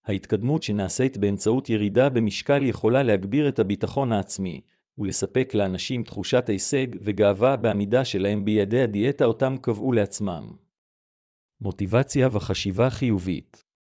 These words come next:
קפסולות הרזיה יכולות לעזור לאנשים לשמור על מוטיבציה במסע הירידה במשקל שלהם. הן יכולות לספק תחושת שליטה והתקדמות,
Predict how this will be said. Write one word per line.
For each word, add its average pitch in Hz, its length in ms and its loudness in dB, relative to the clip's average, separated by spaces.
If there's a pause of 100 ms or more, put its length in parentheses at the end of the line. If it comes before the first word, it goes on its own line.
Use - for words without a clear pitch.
(640)
קפסולות 113 600 2
הרזיה 95 440 2
יכולות 117 460 0
לעזור 107 400 2
לאנשים 127 500 -2
לשמור 127 440 0
על 113 80 4
מוטיבציה 104 680 0
במסע 104 440 0
הירידה 104 520 2
במשקל 131 540 0
שלהם. 78 560 -6 (1040)
הן 110 180 2
יכולות 143 420 2
לספק - 500 -2
תחושת 120 460 0
שליטה 127 460 0
והתקדמות, 101 760 -2